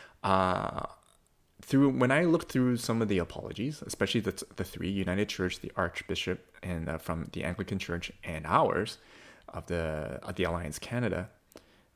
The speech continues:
I realized that that apology, to me, in my opinion, is substantial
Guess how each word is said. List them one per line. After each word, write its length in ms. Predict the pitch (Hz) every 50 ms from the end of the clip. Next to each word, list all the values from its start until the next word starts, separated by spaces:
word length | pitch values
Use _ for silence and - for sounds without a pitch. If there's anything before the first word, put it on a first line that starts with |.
| _ _ -
I 60 | 107
realized 560 | 113 123 160 185 220 160 104 90 92 98 -
that 280 | - 92 90 - - - - _ _ _ _ _
that 200 | - 120 143 208
apology, 580 | 233 - - - 151 175 220 240 - 226 226 208
to 180 | 156 - - 139
me, 560 | 139 151 156 165 185 214 240 269 277 240 - -
in 120 | - 127 110
my 140 | 117 127 151
opinion, 600 | 156 147 - - 151 143 143 139 139 135 139 - _ _ _ _ _ _ _ _ _ _ -
is 140 | 190 220 220
substantial 600 | - 101 - - - 65 - - - - 117